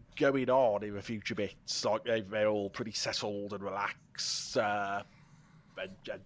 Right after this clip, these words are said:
at least on Functionist Cybertron, there doesn't even seem to have been any trouble. Well, as I say, there's been no trouble integrating the, the Rung babies into the society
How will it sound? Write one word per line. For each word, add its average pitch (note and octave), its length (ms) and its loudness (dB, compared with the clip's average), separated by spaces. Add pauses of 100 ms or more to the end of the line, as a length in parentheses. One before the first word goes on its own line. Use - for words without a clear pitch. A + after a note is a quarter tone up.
at D#3+ 80 4
least G3 180 0
on G3 160 4
Functionist D#3+ 500 0
Cybertron, G#2+ 560 2
there A#2 100 2
doesn't B2 220 -4
even A#2 220 -8
seem B2 200 -2
to A#2+ 80 -4
have A2 40 -6
been A#2 160 2
any A2+ 80 -6
trouble. A#2 480 -2 (420)
Well, D3+ 120 6
as B2 100 0
I - 20 -4
say, G3 140 8
there's A2+ 160 2
been A#2 120 -6
no A#2+ 160 4
trouble A2 300 0
integrating A2+ 720 -4
the, A2 180 4
the G#2+ 140 -2
Rung D#3+ 240 4
babies G#2+ 680 -2
into A2 160 -10
the G2 60 -10
society G2 680 -4